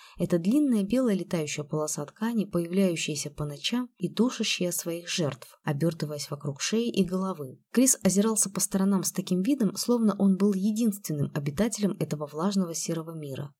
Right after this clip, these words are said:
Я вдруг вспомнила, как в один из моих приездов в Токио посетила гору Асоры,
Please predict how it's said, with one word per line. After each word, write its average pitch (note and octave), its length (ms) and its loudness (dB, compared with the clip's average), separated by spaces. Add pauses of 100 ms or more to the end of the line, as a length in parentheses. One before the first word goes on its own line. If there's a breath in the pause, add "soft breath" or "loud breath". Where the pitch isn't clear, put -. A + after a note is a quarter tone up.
(120)
Я B3 140 2
вдруг A#3+ 220 -6
вспомнила, G3 760 0
как F3+ 200 -6
в - 20 0
один G3+ 240 4
из F3 100 -2
моих F3 240 -4
приездов E3 460 -6
в - 100 -14
Токио E3+ 460 -2
посетила - 640 -4
гору G3+ 480 0
Асоры, D3+ 600 -2